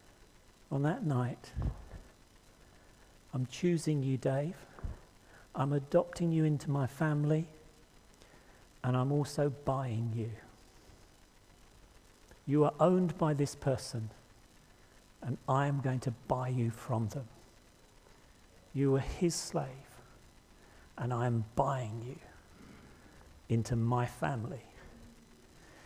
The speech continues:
The legal adoption papers have been, have been written. They legally, you are now my child. But not only that, I have bought you.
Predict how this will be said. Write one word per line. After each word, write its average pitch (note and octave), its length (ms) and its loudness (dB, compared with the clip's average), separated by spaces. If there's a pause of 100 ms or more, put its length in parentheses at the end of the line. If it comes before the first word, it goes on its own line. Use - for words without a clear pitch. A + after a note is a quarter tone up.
(280)
The D3 100 6
legal G3 400 12
adoption G3+ 480 8
papers F3+ 440 8
have E3 180 4
been, D#3+ 240 8 (460)
have D#3 140 8
been E3 200 10
written. G3 420 10 (300)
They B3+ 320 2
legally, G3 760 12
you F3 180 6
are F3+ 100 8
now F3+ 200 6
my F3+ 200 6
child. F3 400 6 (180)
But F3 120 10
not F3+ 180 8
only F3+ 180 8
that, E3 240 6
I E3 140 6
have C#3 320 4
bought E3 320 8
you. B2+ 260 -2